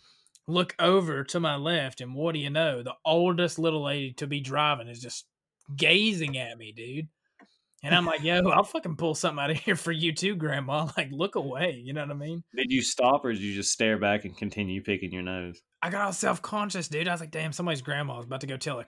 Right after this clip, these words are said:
Speaker 1: Christmas story about me," dude. It was, like, on Christmas Day.
Speaker 2: Now, look, little Timmy, don't be like that boy I seen in traffic. <laughs> Pick your nose.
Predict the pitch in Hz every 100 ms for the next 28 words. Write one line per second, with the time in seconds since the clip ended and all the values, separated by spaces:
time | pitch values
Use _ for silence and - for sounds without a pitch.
0 | _ - 160 - 139 - 156 147 131 117
1 | 120 120 156 135 131 160 175 156 143 156
2 | 156 - 156 143 147 131 123 131 139 120
3 | - - _ _ _ _ _ _ - 113
4 | 135 208 220 190 - 165 156 151 165 202
5 | 247 220 143 151 156 165 151 147 147 147
6 | 196 220 147 127 - 156 139 156 190 196
7 | 143 - 220 -